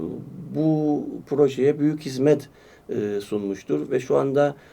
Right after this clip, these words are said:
e, bizim bir sıcak dönemlik, son yüzyıldaki sıcak dönemlik bir periyot içerisinde olduğumuz da, e, ortaya, e, çıktı.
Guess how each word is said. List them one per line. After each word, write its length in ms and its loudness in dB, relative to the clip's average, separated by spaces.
e, 300 -4
bizim 400 0
bir 200 -2
sıcak 560 0
dönemlik, 400 2
son 240 0
yüzyıldaki 600 0
sıcak 300 -4
dönemlik 300 -2
bir 80 -6
periyot 360 0
içerisinde 440 -2
olduğumuz 500 -2
da, 180 4
e, 40 -4
ortaya, 480 0
e, 400 -6
çıktı. 520 -4